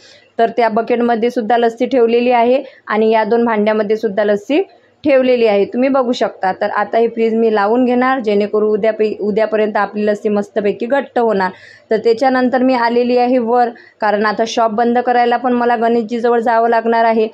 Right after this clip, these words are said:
आणि त्यांना मी बजावून सांगितलेलं आहे की आता तुमचा व्यवसाय चालू आहे, त्याच्यामुळे दूध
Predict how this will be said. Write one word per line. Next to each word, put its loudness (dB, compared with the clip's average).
आणि 0
त्यांना 0
मी 0
बजावून 0
सांगितलेलं 0
आहे 2
की -6
आता 0
तुमचा 0
व्यवसाय 2
चालू 0
आहे, 2
त्याच्यामुळे 0
दूध -2